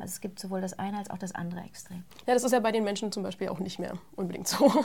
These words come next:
Speaker 2: <laughs>
Speaker 1: Irgendwo, irgendwo in der Mitte gibt's da wahrscheinlich, äh, so die, den, den Durchschnitt.
Speaker 2: Hm. Aber, ähm, spricht dich das auch an, so diese, dieses Beschützertum für, für d-, für das Junge sozusagen?
Speaker 1: Mm, das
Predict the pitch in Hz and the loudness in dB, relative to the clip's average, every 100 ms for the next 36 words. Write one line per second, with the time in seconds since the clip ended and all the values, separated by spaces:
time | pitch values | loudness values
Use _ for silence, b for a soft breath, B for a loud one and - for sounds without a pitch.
0 | - - - 247 262 269 - 208 240 247 | 0 -12 4 8 8 6 0 0 6 6
1 | 262 233 233 214 196 196 196 196 180 175 | 6 4 4 4 4 4 2 4 4 4
2 | 175 - - 190 185 - 165 165 165 165 | 0 -12 -12 -8 -4 0 0 0 -2 -4
3 | 160 - - 160 175 160 165 185 165 160 | -6 -8 -8 -8 -8 -8 -8 -8 -8 -10
4 | - 165 165 - - 165 160 160 160 - | -10 -8 -10 -12 -12 -10 -6 -8 -8 -12
5 | - - - 208 B B 202 214 214 190 | -14 -14 -12 -12 B B 4 6 6 2
6 | - - - 240 240 240 220 214 - 277 | -4 -4 2 2 4 0 2 0 2 2
7 | 269 208 208 202 202 196 196 B B B | 2 0 0 2 2 0 -4 B B B
8 | - - 208 185 190 190 - 196 - 277 | -18 -4 -2 0 0 -2 0 0 2 2
9 | - 247 240 254 247 240 233 226 214 208 | 2 2 2 0 2 0 0 2 2 2
10 | 220 202 202 196 220 202 - 208 269 320 | 0 0 -2 -2 -2 -2 -2 0 2 0
11 | 311 294 285 285 302 330 - - - - | -2 -4 -2 -2 -4 -10 -14 -20 -20 -8
12 | - 233 240 240 233 - - - - - | 2 4 4 2 0 -8 -20 -20 -20 -20
13 | - 170 B B B B - 214 | -20 -18 B B B B -6 -6